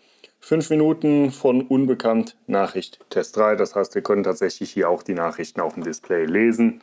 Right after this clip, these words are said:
Das scheint also zu funktionieren. Und ich gehe sehr stark davon aus, dass dieses Problem sich auch, äh, mehr oder weniger erledigt, wenn die mal eine Zeit gelaufen sind,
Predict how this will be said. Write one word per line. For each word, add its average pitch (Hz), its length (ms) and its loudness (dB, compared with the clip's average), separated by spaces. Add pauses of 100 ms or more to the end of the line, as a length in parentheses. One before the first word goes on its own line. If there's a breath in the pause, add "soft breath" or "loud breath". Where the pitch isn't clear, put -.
(460 loud breath)
Das - 220 -4
scheint 85 340 -4
also 87 240 -2
zu 82 180 -8
funktionieren. 120 840 0 (360)
Und 104 80 -4
ich 98 140 -4
gehe 117 260 2
sehr 113 200 2
stark 110 260 -2
davon 110 260 -2
aus, 104 340 0
dass 98 200 -4
dieses 95 300 -8
Problem 95 540 2 (220)
sich - 380 -6
auch, 90 320 0 (180)
äh, 82 340 2 (1000 soft breath)
mehr 110 260 2
oder 117 220 2
weniger 107 400 0
erledigt, 104 680 0
wenn 98 160 0
die 98 80 0
mal 92 160 2
eine 92 140 0
Zeit 90 320 0
gelaufen 104 500 2
sind, 104 400 0